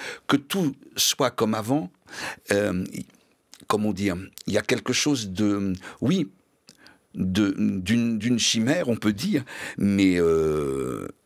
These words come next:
c'était quoi comme avant ? Parce que comme avant, il y avait déjà la guerre à la maison. Quand elle, le, le personnage de la mère dit que,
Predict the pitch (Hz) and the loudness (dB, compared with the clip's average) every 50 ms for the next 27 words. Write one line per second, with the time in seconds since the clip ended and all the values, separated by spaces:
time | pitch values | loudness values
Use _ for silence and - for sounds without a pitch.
0 | - _ _ _ _ _ _ _ _ _ _ _ - - _ _ _ - - - | -20 _ _ _ _ _ _ _ _ _ _ _ -20 -20 _ _ _ -20 -8 -2
1 | - - 117 110 - 104 - - - 110 117 104 92 - _ - - 98 90 90 | 0 0 0 0 -2 -4 -2 -2 0 2 0 0 -2 -4 _ 0 0 2 2 0
2 | 90 80 90 90 85 95 95 - - 87 - - - 95 - - 104 90 92 95 | -2 -2 -2 -6 -6 -8 -8 -4 -2 0 0 0 -2 -2 0 0 0 2 2 0
3 | 90 107 113 107 95 90 73 87 80 87 85 80 85 82 80 80 - 123 127 85 | 0 0 -2 -2 0 0 -2 -2 -2 0 0 0 0 0 0 0 -2 -2 -2 -2
4 | 87 80 76 80 92 107 117 151 160 131 - _ _ _ _ _ _ _ _ - | -2 -4 -2 -2 -2 -2 -2 -2 -4 -6 -8 _ _ _ _ _ _ _ _ -20
5 | - - - - - - 90 - - 90 76 - - - - - - - 73 71 | -18 -18 -12 -6 -6 -6 -4 0 0 0 0 -2 -6 -20 -18 -12 -8 -6 -6 -6
6 | - - - - - 76 62 71 87 87 - - - - - 95 87 92 95 90 | -8 -10 -8 -6 -4 -4 -2 0 0 -2 0 -2 -2 0 0 0 0 0 -2 -2
7 | - 85 87 90 90 90 95 104 110 110 104 90 80 76 78 95 98 92 - - | -4 -4 -4 -2 -2 0 0 0 0 -2 -4 -6 -8 -8 -6 -6 -4 -2 -2 -2
8 | 82 78 78 73 | 0 0 -2 -2